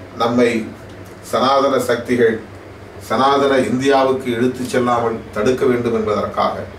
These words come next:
புரட்சியாளர் அம்பேத்கர் கண்ட கனவை நனவாக்குவதற்காக,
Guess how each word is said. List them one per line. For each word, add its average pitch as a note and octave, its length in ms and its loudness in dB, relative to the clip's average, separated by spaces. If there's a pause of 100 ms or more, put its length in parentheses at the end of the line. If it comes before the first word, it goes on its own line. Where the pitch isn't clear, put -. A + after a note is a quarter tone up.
(640)
புரட்சியாளர் B2 560 2
அம்பேத்கர் C3 500 2
கண்ட B2 260 0
கனவை A#2+ 380 2
நனவாக்குவதற்காக, G#2+ 1040 0